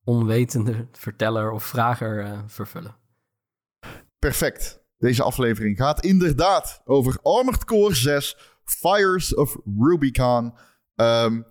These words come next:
Speaker 2: iets wat jullie echt uitstekend hadden gedestilleerd uit de vorige aflevering. Wat was het toch moeilijk om het te ontdekken? Maar inderdaad, <laughs> deze extra podcast gaat over Armored Core zes,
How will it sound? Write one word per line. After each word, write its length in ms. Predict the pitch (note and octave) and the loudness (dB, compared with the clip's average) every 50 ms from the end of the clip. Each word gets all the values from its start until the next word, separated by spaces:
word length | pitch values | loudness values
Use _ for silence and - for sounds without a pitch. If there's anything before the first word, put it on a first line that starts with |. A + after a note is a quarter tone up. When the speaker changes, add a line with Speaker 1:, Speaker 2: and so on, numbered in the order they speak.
| - - _ _ - | -20 -20 _ _ -2
Speaker 2:
iets 220 | C#3 D#3 D3 - | -2 0 0 0
wat 160 | - D3 C3 | -2 -2 0
jullie 400 | - C#3 C#3 C3 B2+ A#2 - - _ | 0 2 2 4 2 2 0 -2 _
echt 240 | - C3+ C3 - - | -6 -4 -4 -4 -2
uitstekend 840 | - D3+ C#3+ - - - - - A3 C#4 A3+ - F#3+ D#3+ C#3 - - | -2 -2 -2 0 -2 -2 0 0 0 0 2 0 0 0 0 0 -2
hadden 400 | C#3+ C#3 C#3 B2+ B2+ B2 A#2+ A2 | 0 0 2 2 2 0 0 0
gedestilleerd 800 | - A#2+ A2 G#2+ B2+ A#2 - - C3+ B2 A#2+ A#2+ A#2+ A#2 - - | 0 0 0 0 0 -2 0 2 2 2 2 2 0 -2 0 0
uit 140 | A2 A2+ | 0 0
de 80 | - A#2 | 0 -2
vorige 380 | G2 A2 A2+ A2 A2 G#2+ G2+ A2 | -2 0 0 2 2 2 2 0
aflevering. 920 | - A2+ - B2 A2 G#2+ G#2+ - - A2 G#2+ A2 A2 - - - _ _ _ _ | 0 0 0 0 2 2 0 0 0 0 2 2 0 -2 -8 -20 _ _ _ _
Wat 340 | _ G2 G2+ A#2 E3 - - | _ -6 -2 -2 -2 0 0
was 180 | E3+ F#3 E3 | 0 0 0
het 100 | F3 D#3+ | 0 -2
toch 160 | - D#3+ - B2+ | -2 -4 -2 0
moeilijk 400 | A#2 A#2 A2+ A2 A2 A2 - A2 | 2 2 4 2 2 0 0 0
om 140 | A2+ A#2 | 0 2
het 120 | A#2+ A2+ - | 2 2 0
te 80 | - | 0
ontdekken? 520 | A#2 G#2+ A2 G2+ G#2 G#2 - - G#2 G2 G2 - - - _ - | 0 2 2 2 2 2 0 0 -2 -2 -2 -6 -14 -20 _ -6
Maar 180 | B2 C#3+ - | -4 -2 0
inderdaad, 680 | - C#3+ C#3 B2 G2 - - D3 - - - - - B2 A2+ C#3 F#3 | 0 0 0 0 0 0 0 0 0 0 -2 -4 -4 -4 -4 -2 0
<laughs> 220 | G3 F#3 - - | 0 -2 -2 -2
deze 320 | - C3+ C#3+ D3 - D#3 | 0 0 0 2 2 0
extra 300 | C#3+ - D3 C3 D3 C3 | 0 0 -2 0 0 0
podcast 960 | A2+ - - - D#3+ - - - A#2+ A2+ A2 - - - - - - - - - | 0 0 0 0 0 -2 -2 0 0 2 2 0 -2 -4 -4 -4 -4 -10 -12 -6
gaat 220 | - - A#2 A2 A#2+ | -2 -2 0 2 2
over 260 | A2+ G#2+ G2+ G#2+ - | 0 0 0 -4 -4
Armored 340 | - - F3 A#3 A3 F3+ - | -2 0 2 2 2 0 0
Core 200 | - C#3+ B2+ A2+ G2+ | 0 0 2 2 2
zes, 460 | - A#2+ C#3 E3+ G3 - - - | 2 0 2 2 2 0 -2 -4